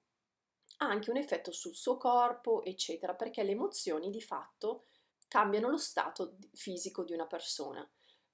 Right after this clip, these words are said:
Nel caso della rabbia, ad esempio, aumentare la temperatura, eh, rende la persona molto focalizzata, ehm, produce ormoni dello stress. Quindi una parte di Mario sta facendo questo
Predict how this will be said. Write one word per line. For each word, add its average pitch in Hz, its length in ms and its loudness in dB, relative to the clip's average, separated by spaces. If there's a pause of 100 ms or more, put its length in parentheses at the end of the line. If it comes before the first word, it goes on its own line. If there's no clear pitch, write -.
Nel 196 180 2
caso 196 280 4
della 202 200 4
rabbia, 185 300 6
ad 208 60 4
esempio, 190 480 2
aumentare 170 500 -2
la 156 120 -2
temperatura, 220 1080 0 (320)
eh, 160 320 0
rende 180 240 0
la 170 100 2
persona 170 360 -2
molto 160 280 -6
focalizzata, 196 1120 -2 (460)
ehm, 156 420 -2 (100)
produce 190 460 0
ormoni 170 320 0
dello 156 200 0
stress. - 420 -2
Quindi 294 220 4
una 220 160 4
parte 311 420 2
di 226 100 -4
Mario 262 300 2
sta - 180 0
facendo 220 480 -4
questo 180 520 -4